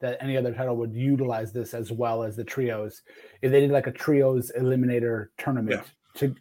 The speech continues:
Speaker 1: to build to whoever faces the Elite at, uh, at Revolution.
Speaker 2: Yeah, that would,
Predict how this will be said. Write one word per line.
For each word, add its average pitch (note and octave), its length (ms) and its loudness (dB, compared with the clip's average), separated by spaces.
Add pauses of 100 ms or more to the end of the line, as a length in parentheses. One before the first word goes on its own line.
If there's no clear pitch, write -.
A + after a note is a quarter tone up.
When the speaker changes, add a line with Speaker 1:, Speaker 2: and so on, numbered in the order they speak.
(160)
Speaker 1:
to E3 120 6
build D#3 380 8
to C#3 100 2
whoever C3+ 340 6
faces B2 440 0
the B2+ 140 2
Elite A#2+ 420 0
at, A2 300 -6 (480)
uh, G#2 340 -4 (340)
at A#2+ 140 -2
Revolution. A2 600 -8 (600)
Speaker 2:
Yeah, B2+ 220 4 (120)
that C3+ 140 6
would, C3+ 200 2